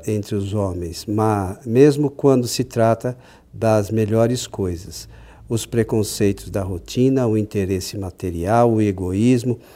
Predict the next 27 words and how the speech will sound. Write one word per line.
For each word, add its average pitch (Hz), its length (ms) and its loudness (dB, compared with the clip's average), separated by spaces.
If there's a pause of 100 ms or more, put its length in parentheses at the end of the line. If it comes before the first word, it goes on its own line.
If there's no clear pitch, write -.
(260)
a - 120 -2
cegueira 117 600 4
do 101 120 -6
fanatismo, 120 880 -2
as 117 160 0
paixões 127 720 4
orgulhosas, 123 880 2 (400)
são 147 260 6
outras 170 640 6
tantas 135 540 4
montanhas 127 840 0 (400)
que 139 100 -6
barram 127 520 4
o 113 60 -2
cami-, 110 520 0
eh, 110 100 -2
o 104 120 -4
caminho 123 560 -2 (360)
de 113 140 -6
todo 175 300 4
aquele 143 340 4
que 135 140 -4
trabalha 110 480 2
pelo 123 240 -2
progresso 110 680 -2
da 107 120 -6
humanidade. 104 1040 -8